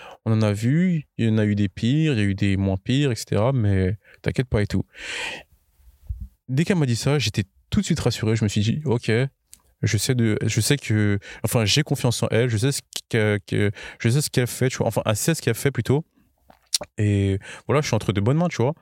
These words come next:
Et du coup, je, je commence à lui poser des questions, et cetera. Et là, en même temps, tu vois, j'avais encore, euh, de la peau noire et tout. Du coup, elle me, elle me prenait du produit avec un,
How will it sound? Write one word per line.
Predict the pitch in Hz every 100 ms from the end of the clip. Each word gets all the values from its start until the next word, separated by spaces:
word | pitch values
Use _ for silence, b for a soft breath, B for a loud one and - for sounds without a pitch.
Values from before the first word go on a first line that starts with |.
| B B B B
Et | 107
du | 110
coup, | 165 165
je, | -
je | 113 107 -
commence | 107 101
à |
lui | 101
poser | - 104 101
des | 95
questions, | - 117 -
et | 127
cetera. | - 120 120
Et | 107
là, | 101 98 -
en | 107
même | 107
temps, | 143 123
tu | -
vois, | 120 110 101 B B B
j'avais | - 104
encore, | 110 120 104
euh, | 104 104 104 101
de | -
la | 110
peau | - 110
noire | 113 120 113
et |
tout. | 107 120
Du | 113 104
coup, | - 110
elle |
me, | 101 98 98 98 B B -
elle |
me | 104
prenait | - 107 101
du | 101
produit | - - 104 107 104 107 104 98
avec | 104 98
un, | 104 98 95